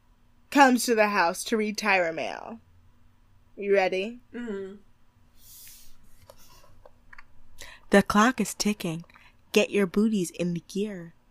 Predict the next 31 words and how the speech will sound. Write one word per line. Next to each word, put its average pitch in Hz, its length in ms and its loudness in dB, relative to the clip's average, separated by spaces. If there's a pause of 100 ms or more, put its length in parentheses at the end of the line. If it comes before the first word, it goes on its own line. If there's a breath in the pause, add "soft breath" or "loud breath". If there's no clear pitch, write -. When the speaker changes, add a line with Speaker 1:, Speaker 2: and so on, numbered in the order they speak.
(380 soft breath)
Speaker 1:
It 214 180 2
may 214 240 4
not 254 220 0
be 208 120 0
the 196 240 -6
end 185 220 -2
of 180 100 -6
the 175 100 -2
world, 185 480 -6 (280 loud breath)
but - 180 -10
the - 140 -6
wild, 165 560 -2
wild 185 380 -4
west 247 420 -2 (340)
is 165 180 -8
here." 226 560 -2 (920)
Speaker 2:
The 269 120 -6
fuck? 202 580 -4 (1200 loud breath)
Speaker 1:
That 220 200 10
was 269 140 10
Tyra 370 340 12
mail. 311 440 8 (320)
Speaker 2:
So 294 280 -6
Johnny 302 420 2
shows 320 360 -2
up 247 260 2
with 240 340 -6 (1040)
Mike 226 320 -4
Ruiz 226 200 -4
Speaker 1:
Mike 226 180 8
Ruiz. 269 840 4